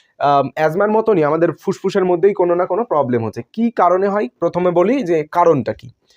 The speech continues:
মানে ধোঁয়া, ধোঁয়া থেকে হতে পারে, রাসায়নিক, বিভিন্ন রকম রাসায়নিক বস্তুর, আহ, বস্তু যা আমাদের ফুসফুসের মধ্যে গেলে সেখান থেকে ব্রঙ্কাইটিস রোগ হতে পারে।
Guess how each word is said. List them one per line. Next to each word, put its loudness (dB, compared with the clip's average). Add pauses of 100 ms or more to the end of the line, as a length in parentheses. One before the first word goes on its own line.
মানে 0
ধোঁয়া, 2
ধোঁয়া 0
থেকে -4
হতে 0
পারে, 2
রাসায়নিক, 0
বিভিন্ন -2
রকম -2
রাসায়নিক -2
বস্তুর, -2 (520)
আহ, 0 (300)
বস্তু -2
যা 2
আমাদের 0 (180)
ফুসফুসের -4
মধ্যে 0
গেলে 0
সেখান -6
থেকে -2
ব্রঙ্কাইটিস 0
রোগ 0
হতে 0
পারে। 0